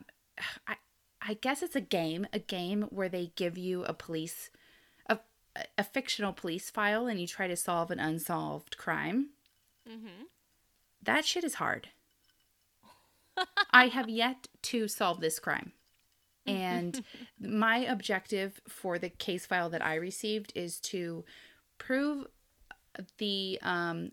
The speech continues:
Speaker 1: wrongfully accused innocent and then solve the crime, revealing the real perpetrator.
Speaker 2: You're moving something around and I can hear it.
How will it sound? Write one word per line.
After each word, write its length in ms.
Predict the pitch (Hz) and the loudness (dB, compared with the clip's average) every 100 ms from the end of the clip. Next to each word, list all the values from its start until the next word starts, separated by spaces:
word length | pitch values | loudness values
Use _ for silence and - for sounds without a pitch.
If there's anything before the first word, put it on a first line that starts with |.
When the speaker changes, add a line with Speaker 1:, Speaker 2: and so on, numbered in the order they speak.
| - | -8
Speaker 1:
wrongfully 680 | 175 185 214 240 - 233 | 0 2 4 2 0 0
accused 480 | 214 - 202 185 - - | 0 -2 -4 -4 -6 -4
innocent 680 | 170 147 - 147 180 - - _ | -2 -2 -2 -4 -4 -8 -12 _
and 280 | 185 180 175 | -2 0 0
then 220 | 175 170 | -2 -2
solve 520 | 170 - 196 180 180 185 | -4 -2 2 2 0 -4
the 60 | |
crime, 680 | - - 185 175 175 175 170 | -8 -2 0 0 0 -4 -6
revealing 540 | 170 160 170 165 165 160 | -8 -4 -2 0 -2 -2
the 140 | 165 | -2
real 720 | 151 160 180 175 170 175 220 - _ _ _ _ _ _ _ _ _ | -2 -4 0 0 2 0 -4 -10 _ _ _ _ _ _ _ _ _
perpetrator. 760 | - 208 220 - 254 262 294 294 - _ _ _ _ _ _ - - | -4 -2 -2 -4 -2 0 0 -2 -12 _ _ _ _ _ _ -20 -14
Speaker 2:
You're 140 | 240 | -12
moving 360 | 240 254 262 262 | -8 -8 -6 -6
something 360 | 240 214 202 190 | -8 -10 -8 -8
around 320 | 175 170 165 | -6 -6 -8
and 140 | 160 | -14
I 60 | 180 | -16
can 140 | 175 180 | -18 -16
hear 180 | 185 | -14
it. 140 | - | -14